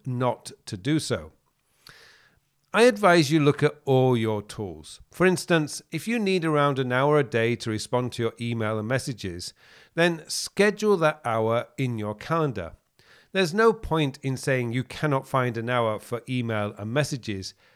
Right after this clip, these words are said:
when you still need an hour. That's fighting against time itself. You will never win that battle. To give you an example, generally, I set aside four thirty to five thirty P M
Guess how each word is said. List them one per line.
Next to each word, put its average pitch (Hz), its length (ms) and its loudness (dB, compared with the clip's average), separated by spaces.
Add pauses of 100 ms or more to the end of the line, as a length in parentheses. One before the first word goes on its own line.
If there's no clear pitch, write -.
(260)
when 139 160 0
you 131 140 2
still 143 400 4
need 135 520 2
an 139 140 0
hour. 143 340 6 (480)
That's 190 380 -2 (180)
fighting 151 480 0
against 131 440 0
time 117 340 -2
itself. - 640 0 (100)
You 139 160 2
will 143 140 4
never 135 560 2
win 110 600 -2
that 113 440 -2
battle. 151 440 -2 (800)
To 165 100 -2
give 220 160 -2
you 233 80 6
an 196 60 6
example, 127 600 2 (100)
generally, 196 640 4 (100)
I 156 180 0
set 180 220 -4
aside 123 600 2
four 143 280 2
thirty 123 440 0
to - 120 -10
five 139 280 2
thirty 147 320 -2
P 131 240 -4
M 110 240 -4